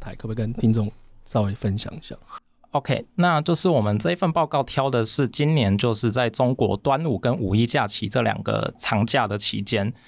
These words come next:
Speaker 2: 就是我们的台湾的这些新闻政论节目有部分的影片就在谈论说，诶，这个出游的这个事情对中国的经济带来什么样的影响。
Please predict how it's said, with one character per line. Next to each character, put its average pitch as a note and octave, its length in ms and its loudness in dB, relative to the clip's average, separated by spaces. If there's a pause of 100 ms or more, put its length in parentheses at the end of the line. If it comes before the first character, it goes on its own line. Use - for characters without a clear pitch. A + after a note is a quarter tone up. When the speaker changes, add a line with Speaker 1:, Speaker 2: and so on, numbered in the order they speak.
(140)
Speaker 2:
就 C3 120 2
是 A#2 240 2
我 A2 120 2
们 G2+ 160 4
的 A2 160 2
台 A#2 160 0
湾 B2+ 120 2
的 C3 80 -2
这 C3 160 0
些 C3 80 0
新 C3 200 0
闻 G#2+ 100 2
政 A#2+ 140 0
论 A#2 120 2
节 - 140 -2
目 A2+ 160 4
有 G2+ 320 -2 (100)
部 F#3 160 4
分 E3 200 2
的 A#2 100 0
影 G#2 100 0
片 B2 160 0
就 A#2+ 120 2
在 B2 100 0
谈 - 220 -4
论 A#2+ 160 2
说， A#2 240 2
诶， A#2+ 180 0
这 C#3+ 220 0
个 C#3 100 0
出 D3+ 300 2
游 G#2 180 2
的 G2+ 100 0
这 A2+ 200 0
个 G#2+ 160 0
事 A#2+ 260 2
情 - 260 -2 (280)
对 D3 100 4
中 C#3 220 0
国 A2+ 120 2
的 G#2+ 80 4
经 B2 220 0
济 A#2 160 -2
带 A2+ 140 0
来 F#2+ 120 0
什 F#2 160 0
么 F#2+ 120 4
样 A2 180 2
的 G#2+ 100 -2
影 G#2 200 4
响。 - 200 0